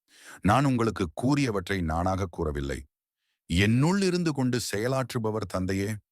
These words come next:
நான் தந்தையுள் இருக்கிறேன், தந்தை என்னுள் இருக்கிறார். நான் சொல்வதை நம்புங்கள். என் வார்த்தையின் பொருட்டு நம்பாவிட்டால், என் செயல்களின் பொருட்டாவது நம்புங்கள். நான் செய்யும் செயல்களை என்னிடம் நம்பிக்கை கொள்பவரும் செய்வார். ஏன், அவற்றை விட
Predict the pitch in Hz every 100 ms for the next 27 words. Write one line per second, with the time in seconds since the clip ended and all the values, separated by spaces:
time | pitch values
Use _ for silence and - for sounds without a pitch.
0 | _ _ _ - 104 104 90 92 113 107
1 | 90 82 78 73 67 69 _ _ _ _
2 | 98 101 117 110 95 87 80 78 76 69
3 | - _ _ _ _ _ 80 80 76 98
4 | 113 123 104 82 80 78 65 65 - _
5 | _ 82 87 78 71 82 117 131 117 87
6 | 92 92 87 85 73 82 98 82 76 71
7 | 67 67 - _ - 85 85 76 90 110
8 | 110 110 101 80 92 98 87 82 82 71
9 | 69 67 62 60 _ _ _ _ - 92
10 | 90 110 120 135 117 117 120 117 113 98
11 | 98 98 98 82 80 101 127 127 107 95
12 | 95 87 85 82 78 76 65 64 - _
13 | _ _ - 85 117 110 76 - _ _
14 | 87 90 87 104 98